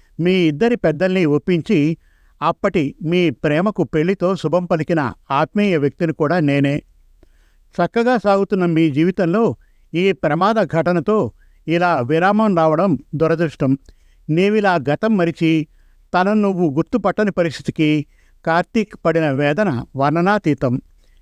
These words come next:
ఏమైనా మరలా నీవిలా అతన్నే మనసారా ఇష్టపడి కోరుకోవడం మా అందరికీ ఎంతో సంతోషంగా ఉంది. ఇప్పుడు ఇంక నీకు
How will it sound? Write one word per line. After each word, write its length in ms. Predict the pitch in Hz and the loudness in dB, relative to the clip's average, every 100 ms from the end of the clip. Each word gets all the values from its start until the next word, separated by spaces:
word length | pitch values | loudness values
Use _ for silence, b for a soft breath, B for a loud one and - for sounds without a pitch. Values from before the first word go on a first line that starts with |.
| _ 147 | _ -2
ఏమైనా 480 | 160 202 220 226 | 0 2 2 2
మరలా 420 | 202 156 170 196 196 | 2 0 2 2 2
నీవిలా 540 | 175 165 156 180 120 - _ _ - | 2 2 2 0 -4 -10 _ _ -4
అతన్నే 420 | 147 196 208 226 | -2 0 0 2
మనసారా 520 | 175 156 - 180 185 | 2 0 0 2 2
ఇష్టపడి 400 | 170 - 165 170 | 0 -2 -2 -2
కోరుకోవడం 680 | - 151 151 156 151 147 151 - b b b - | 0 0 2 0 2 2 0 -2 b b b -4
మా 140 | 165 | 0
అందరికీ 520 | 175 165 165 202 214 | 2 2 2 0 0
ఎంతో 440 | 233 170 156 185 196 | 2 2 2 0 0
సంతోషంగా 640 | - 143 170 151 170 160 | 0 0 0 -2 0 2
ఉంది. 360 | 147 135 127 139 _ _ _ _ _ | 2 2 0 -2 _ _ _ _ _
ఇప్పుడు 600 | 160 190 - 208 202 202 - _ _ - | -2 0 0 0 2 0 -4 _ _ -6
ఇంక 280 | 160 190 214 | -2 0 0
నీకు 400 | 185 185 170 | 0 0 0